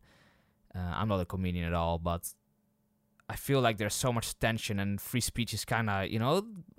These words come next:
almost free speech is going away, dude. I think in Canada they already have some rules that you can't say certain words. In Germany you can't say certain shit. It's just,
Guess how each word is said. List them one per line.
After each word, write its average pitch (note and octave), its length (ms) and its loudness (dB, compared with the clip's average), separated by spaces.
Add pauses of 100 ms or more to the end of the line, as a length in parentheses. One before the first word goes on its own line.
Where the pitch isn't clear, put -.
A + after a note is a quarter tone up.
(100)
almost C4+ 360 6
free E4+ 180 4
speech - 300 0
is C4 80 0
going C4+ 240 6
away, C4+ 320 8
dude. D3+ 200 4 (400)
I F3+ 160 4
think B3+ 360 0
in F#3+ 360 0 (100)
Canada F#3+ 480 6
they D#3+ 140 10
already D#3 260 8
have C#3 180 6
some C#3 200 2
rules D3+ 200 4
that B2+ 120 0
you C3 60 -6
can't C3 200 2
say B2 380 2
certain A2+ 400 0
words. C#3+ 400 4 (280)
In - 140 2
Germany D#3 520 8
you C3+ 160 4
can't C3+ 260 4
say B2+ 200 4
certain A#2 380 2
shit. G#2+ 500 0 (680)
It's - 240 -2
just, - 480 2